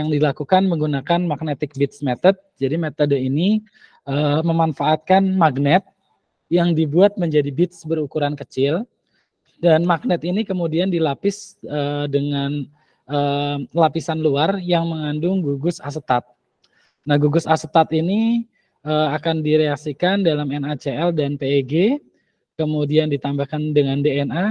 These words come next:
Nah, gugus asetatnya akan mengion menjadi, eh, C O O min, kemudian D N A-nya itu, eh, gugus fosfatnya akan berikatan dengan N A sebagai jembatan garam,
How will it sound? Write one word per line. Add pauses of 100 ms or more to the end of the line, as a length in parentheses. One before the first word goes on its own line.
Nah, (480)
gugus
asetatnya
akan
mengion
menjadi, (560)
eh,
C
O
O
min,
kemudian (480)
D
N
A-nya
itu, (480)
eh,
gugus
fosfatnya
akan
berikatan
dengan
N
A
sebagai
jembatan
garam,